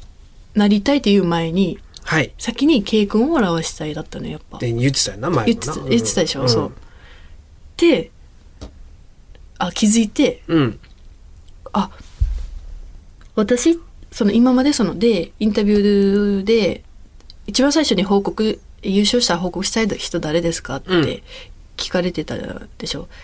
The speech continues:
Speaker 1: で、今まで私はその、
Speaker 2: はい。
Speaker 1: 西小城さんって言ってたのよ。
Speaker 2: ああ、はい。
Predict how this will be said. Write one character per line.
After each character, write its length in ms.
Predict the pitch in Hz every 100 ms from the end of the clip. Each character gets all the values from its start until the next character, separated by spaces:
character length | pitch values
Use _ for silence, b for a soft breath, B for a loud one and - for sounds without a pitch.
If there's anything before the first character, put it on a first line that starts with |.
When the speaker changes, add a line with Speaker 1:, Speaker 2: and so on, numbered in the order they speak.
| B B -
Speaker 1:
で、 80 | 208
今 200 | 226 247
ま 120 | 240
で 240 | 302 233 185
私 280 | 196 202
は 60 | 226
そ 100 | 202
の、 60 | 165
Speaker 2:
は 40 |
い。 40 | 175
Speaker 1:
西 200 | 202 -
小 120 | 285
城 140 | 220
さ 120 | -
ん 40 | 156
っ 20 |
て 80 | 165
言 40 |
っ 20 | 175
て 80 |
た 120 | 165 156
の 80 |
よ。 100 | 135 -
Speaker 2:
あ 180 | 131 135
あ、 40 | -
は 60 |
い。 20 | 113